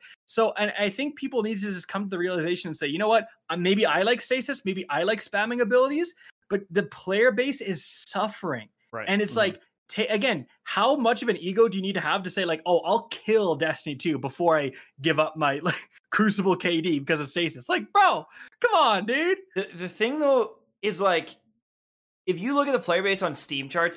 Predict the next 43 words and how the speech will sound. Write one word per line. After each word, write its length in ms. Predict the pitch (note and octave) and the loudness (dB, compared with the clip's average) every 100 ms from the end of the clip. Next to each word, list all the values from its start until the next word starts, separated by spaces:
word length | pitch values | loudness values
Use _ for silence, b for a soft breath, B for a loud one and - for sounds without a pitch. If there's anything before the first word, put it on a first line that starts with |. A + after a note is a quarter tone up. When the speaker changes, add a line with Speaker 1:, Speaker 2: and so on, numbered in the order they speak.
| - | 0
Speaker 2:
I 160 | E3+ G#3 | 0 4
know 400 | A3 A3 G#3+ - | 4 4 2 2
that 400 | E3 C#3+ - - | 2 2 -2 -16
part 320 | - D#3+ G3 | -2 2 2
of 60 | G3 | 2
that 200 | F#3+ F3+ | 0 0
could 200 | E3+ C3 | -4 -2
be 260 | D3 D3 | 0 0
that 160 | C#3+ C3 | 0 -2
they're 140 | C#3 | -2
on 160 | C3+ A#2+ | -4 -4
console. 720 | - C3 B2+ B2+ A2 G2+ - _ _ _ _ D#3+ | -6 -4 -4 -6 -10 -14 -18 _ _ _ _ 0
But, 60 | |
like, 180 | D#3+ D#3 | 0 0
even 220 | F3 G#3 B3+ | -2 -2 -2
if 100 | G#3 | 0
you 140 | F3+ | 0
look 220 | E3 F3 | 2 2
at, 60 | F3+ | 0
like, 160 | D#3+ B2+ | -2 -2
the 80 | |
Charlemagne 640 | C3 - C3+ D#3 E3 E3+ E3 | -4 -2 -2 -2 -2 -4 0
bot 260 | E3 F3 D#3 | 2 2 0
that 120 | C3+ | -4
shows 160 | D#3 | -4
the 80 | B2+ | -4
population, 560 | C#3 C3 A#2+ B2+ C#3 E3+ | -4 -4 -4 -6 -6 -6
like, 160 | C#3 | -6
it's 140 | D3+ - | -4 2
not, 180 | B3 B3 | 4 4
Speaker 1:
It's 80 | E3 | 2
Speaker 2:
it's 80 | D3 | 2
Speaker 1:
not 40 | |
Speaker 2:
not 160 | C4 B3+ | 2 0
Speaker 1:
doing 100 | C3+ | 0
Speaker 2:
great. 200 | D#3 A2 | 0 0
Speaker 1:
well. 140 | G2+ A#2+ | -4 -12
Speaker 2:
It's 140 | C3+ | -8
really 180 | D#3+ G#3 | -2 2
not 120 | F#3+ | 2
doing 140 | D3+ C3 | 0 -2
great. 240 | B2 A2+ | -4 -4
Speaker 1:
No. 80 | B | B